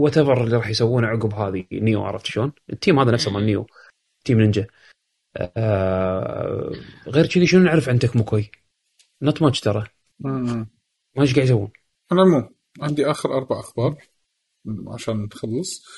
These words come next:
Speaker 3: في،
Speaker 1: يلا.
Speaker 3: طبعًا فونكو أعلنوا عن شراكة مع استوديو ينقال جيم تن تن،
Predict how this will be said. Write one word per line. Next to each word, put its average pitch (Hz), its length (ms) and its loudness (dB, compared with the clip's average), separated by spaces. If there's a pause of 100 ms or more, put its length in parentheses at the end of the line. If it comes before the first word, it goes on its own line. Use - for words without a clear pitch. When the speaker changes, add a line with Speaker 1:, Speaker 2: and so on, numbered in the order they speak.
(220)
Speaker 3:
في، 135 360 4
Speaker 1:
يلا. 113 360 2
Speaker 3:
طبعًا 131 360 0
فونكو 117 760 -2
أعلنوا 123 680 -2 (400)
عن 123 160 -6
شراكة 131 500 0
مع 120 180 -2
استوديو 127 440 -6
ينقال 117 460 2
جيم 127 200 2
تن 117 260 -6
تن، 175 280 -2